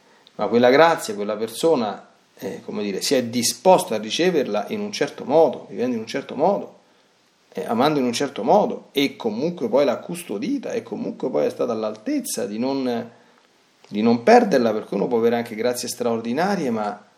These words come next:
se poi le sperpera e le di-, e le dilapida, eh, poi si perdono, eh, perché Dio non... non, eh, non, eh, no-, non, non lascia, insomma, che il suo patrimonio sia così dilapidato,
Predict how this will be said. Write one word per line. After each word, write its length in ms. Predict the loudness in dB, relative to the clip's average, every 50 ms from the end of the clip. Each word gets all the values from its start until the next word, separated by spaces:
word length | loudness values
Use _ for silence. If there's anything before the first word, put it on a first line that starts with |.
| _ _ _ _ _ _ _ _ _ _
se 220 | -16 -14 -14 -14
poi 260 | -4 2 4 4 4
le 80 | 4 2
sperpera 840 | -2 -2 -2 -2 -2 -2 -4 -8 -8 -6 -4 -4 -4 -6 -8 -14 _ _ _ _
e 140 | -12 -12 -8
le 140 | -8 -6 -6
di-, 240 | -4 -4 -4 -4
e 280 | -6 -6 -8 -8 -8 -8 -6
le 100 | -4 -4
dilapida, 720 | -2 0 -2 -2 -4 -4 -8 -8 -6 -6 -6 -8 -12 -18 _ _ _
eh, 140 | -20 -20 -20 -20 -20 -20 -20 -20 _ _ _ 0
poi 140 | 0 0
si 80 | 2 2
perdono, 440 | 2 4 4 2 0 -4 -14 -18 -18 -20 _ _ _ _ _ _ _ _ _ _ _ _ _ _ _ -20
eh, 60 | -20 -20 -20 -20
perché 200 | -20 -16 -12 -6
Dio 160 | 0 2 4 4
non... 200 | 4 2 0 -2
non, 280 | -4 -4 -6 -4 -6
eh, 420 | -6 -6 -4 -6 -6 -6 -8 -10 -14 -18 _ _ _ _ -20 -20 -20 _ _ _ _ _ -20 -20 -12 -6
non, 400 | -2 2 4 4 4 4 4 2 2
eh, 720 | 2 0 0 -2 -4 -6 -8 -8 -10 -10 -10 -12 -12 -14 -14 -14 -14 -16 -16 -18 -18 -20 -20 -20 -20 -20 -20 -20 -20 -20 -20 -20 -20 -20 -12 -4
no-, 140 | -4 0 4
non, 300 | 6 8 8 8 8 8
non 160 | 8 8 8
lascia, 360 | 8 6 6 4 2 0 0
insomma, 340 | 0 0 2 2 2 2 0
che 80 | -2 -2
il 60 | 2
suo 120 | 2 2
patrimonio 540 | 2 2 -2 0 0 2 4 4 4 2 0
sia 220 | -2 -4 -4 -4
così 240 | -4 -6 -10 -10 -10
dilapidato, 960 | -8 -6 -2 -2 -2 -4 -4 0 4 6 6 6 6 4 0 -4 -4 -4 -6